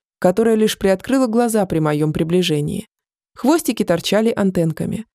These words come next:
а сами малыши присосались к мамке и старательно тянули молоко. Шестого щенка держал на руке странный ушастый брауни. Такая же тёмная кожа и жёсткие даже на вид волосы,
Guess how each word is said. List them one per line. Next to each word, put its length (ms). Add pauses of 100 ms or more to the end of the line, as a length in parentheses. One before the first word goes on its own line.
(180)
а 120
сами 260
малыши 400
присосались 640
к 60
мамке 340
и 140
старательно 600
тянули 360
молоко. 500 (540)
Шестого 420
щенка 380
держал 380
на 120
руке 300
странный 480
ушастый 480
брауни. 520 (380)
Такая 320
же 140
тёмная 360
кожа 460 (300)
и 80
жёсткие 520
даже 300
на 160
вид 240
волосы, 560